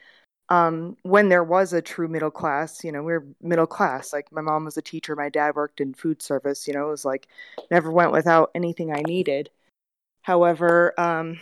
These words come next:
my mother is very mentally ill. And, um, yeah, my childhood was a lot of screaming,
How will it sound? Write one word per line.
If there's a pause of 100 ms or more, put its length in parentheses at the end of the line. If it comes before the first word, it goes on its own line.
(160)
my
mother
is
very
mentally
ill. (800)
And, (360)
um, (880)
yeah,
my
childhood
was
a
lot
of
screaming,